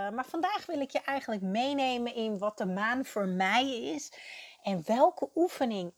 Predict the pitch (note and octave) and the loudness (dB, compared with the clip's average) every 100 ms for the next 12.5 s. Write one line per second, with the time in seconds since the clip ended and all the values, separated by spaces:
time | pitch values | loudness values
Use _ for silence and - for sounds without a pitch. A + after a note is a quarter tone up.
0 | _ - F4 A#4+ - - _ - A3 G#3+ | _ 2 4 4 0 -20 _ -2 -2 -2
1 | - F#3+ F3+ - E3 G3 A3+ F4 - _ | -4 -4 -4 -6 -6 0 2 0 -4 _
2 | - F#3+ G3+ G#3+ - _ - G3 F#3 F3+ | -2 2 2 0 -6 _ -8 -2 0 0
3 | F3 _ _ - E3 F3+ E3 D3+ - _ | -4 _ _ -6 0 0 0 -6 -16 _
4 | _ _ - - _ _ _ _ _ _ | _ _ -20 -20 _ _ _ _ _ _
5 | _ _ _ _ _ _ _ _ G#3+ - | _ _ _ _ _ _ _ _ -18 0
6 | F4+ G4+ A#3+ A#3 C4 D#4 G4 - _ A#3 | 4 4 4 4 2 0 -4 -8 _ 2
7 | A3+ G#3+ - - F3 G3+ - C4 C4 E4+ | 2 0 -6 -10 -6 -6 2 4 4 2
8 | - A#3 G3+ F#3 F#3 G3 A#3 D#4 D#4 _ | -2 -2 -2 -2 0 0 -2 -4 -8 _
9 | - G3+ - B3+ - - A3+ - A3+ G#3 | -2 -2 0 -2 -2 -2 -2 0 2 2
10 | F#3+ _ - G3 F#3 F3 E3+ C#3+ - _ | 0 _ -2 0 2 0 -4 -6 -20 _
11 | E3+ E3+ E3+ - E3+ - - E3 E3+ - | -12 -10 -10 -12 -12 -12 -10 -10 -12 -10
12 | E3 - - - | -10 -10 -14 -20